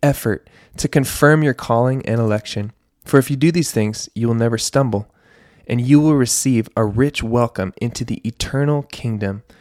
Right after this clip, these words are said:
of our Lord and Savior, Jesus Christ." Woo! What an incredible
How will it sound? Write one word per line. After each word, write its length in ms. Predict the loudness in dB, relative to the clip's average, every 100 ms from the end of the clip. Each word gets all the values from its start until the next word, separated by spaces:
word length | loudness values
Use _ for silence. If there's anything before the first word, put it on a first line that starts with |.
| _ _ _
of 100 | -2
our 120 | 0 0
Lord 400 | 0 0 0 -2
and 180 | -6
Savior, 580 | -8 -6 -4 -4 -4 -4 -10 _ _ _ _
Jesus 520 | -8 -6 -6 -6 -10
Christ." 580 | -8 -6 -6 -8 -12 -14 _ _ _ _ _ _ -8
Woo! 500 | 2 8 10 8 4 -10 _ _ _ _ _ _ _
What 140 | -2 -2
an 60 |
incredible 720 | -2 -6 -4 -2 0 0 -2